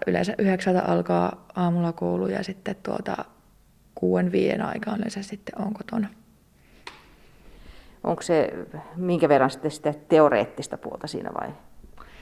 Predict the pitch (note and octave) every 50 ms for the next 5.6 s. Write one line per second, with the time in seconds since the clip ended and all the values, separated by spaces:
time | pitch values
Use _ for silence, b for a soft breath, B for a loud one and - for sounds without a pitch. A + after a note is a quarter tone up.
0 | B B B B B B B B B B A3 A3+ A#3+ C#4 D4 C#4+ C4+ A#3+ G#3+ G3
1 | F3 F3 - B3+ B3 A3+ G#3 G3+ A#3 A3 A#3 G3+ F#3+ F#3+ F#3+ F3+ F3+ F#3 F3 F3
2 | E3+ - E3+ E3+ E3+ E3+ E3+ E3+ - - E3 - F#3+ G3 G3+ G3 G3 F#3 F#3+ G3+
3 | F#3+ - - - - - F3 F3 F3 F3+ F3 F3 F3 F3 F3 F3 F3 F3 F3 F3
4 | F3 F3 F3 - - - - - _ _ _ _ - F3+ F3 F#3 F#3 F#3 F#3 F#3
5 | F3+ F3+ F3 F3+ F3 F3 F3 F3 F3 F3 F3+